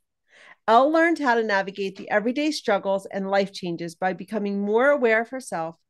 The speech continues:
accepting who she was, and embracing how she did things best in order to successfully manage her relationship with others as well as with herself.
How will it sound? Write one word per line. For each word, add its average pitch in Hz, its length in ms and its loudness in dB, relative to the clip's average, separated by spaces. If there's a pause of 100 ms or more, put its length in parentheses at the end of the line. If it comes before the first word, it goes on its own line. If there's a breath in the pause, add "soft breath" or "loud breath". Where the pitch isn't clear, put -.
(320 soft breath)
accepting 254 540 -2
who 294 100 2
she 269 220 -6
was, 180 320 -2
and 202 180 -10
embracing 202 500 -8
how 202 280 -4
she 247 200 -10
did 208 280 -6
things 170 300 -12
best - 500 -6 (100)
in 196 100 -12
order 226 300 2
to 233 160 -12
successfully 202 720 -10
manage 190 400 -6
her 185 100 -12
relationship 196 720 -8 (500 soft breath)
with 311 200 -2
others 208 480 -2
as 185 180 -6
well 185 220 0
as 180 160 -8
with 180 160 -10
herself. - 480 -14